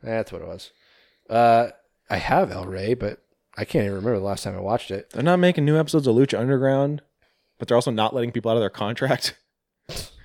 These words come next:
Speaker 2: So now they're getting sued.
Speaker 1: Fuckers.
Speaker 2: <laughs> Yeah. Uh, Doberman said to The Hollywood Reporter that the show is about the shared experience of telling stories, especially scary ones. We're going to celebrate that with this movie and honor the darker, scarier tone of the show, kind of what we were talking about earlier,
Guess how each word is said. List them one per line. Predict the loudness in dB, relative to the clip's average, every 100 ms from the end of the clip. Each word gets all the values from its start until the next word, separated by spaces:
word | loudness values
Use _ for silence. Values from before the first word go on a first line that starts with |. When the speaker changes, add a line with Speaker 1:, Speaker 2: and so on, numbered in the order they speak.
| -10
Speaker 2:
So | -2
now | 4
they're | 4
getting | 4 2
sued. | 0 -2 -2 -6 -10 _ _ _ _ _ _ -20
Speaker 1:
Fuckers. | -12 -12 -6 -4 -4 -8 -14
Speaker 2:
<laughs> | 0
Yeah. | 2 2 0 _ _ _ _ _ _ _ _ _ 0
Uh, | 4 4
Doberman | 6 4 4 -2 -2
said | 0 0
to | 0 -2 -2 -2 -2
The |
Hollywood | 0 0 0
Reporter | 0 4 4 4 0
that | -2 -4 -6 _ -10
the | -4
show | 4 6 6 4
is | 0 -2
about | -2 -2
the | -4
shared | 0 0
experience | 0 -2 -2 -2 -4
of | -8
telling | -6 -6
stories, | -6 0 2 4 2 -2
especially | -6 -4 -4 -2 -4
scary | -2 4 4 4
ones. | 2 -4 -8 -14
We're | -10
going | -8 -8
to | -8
celebrate | 0 2 4 2 0
that | -2 -4
with | -8
this | -8
movie | -2 0 0 0
and | -2 -4
honor | -2 0
the | 0
darker, | 0 2 2 2 -4
scarier | -4 -4 -2 -2 -4
tone | -6 -8 -8
of |
the | -8
show, | 0 2 2
kind | -2 -12
of | -12
what |
we | -12
were |
talking | -12 -12
about | -14
earlier, | -14 -14 -16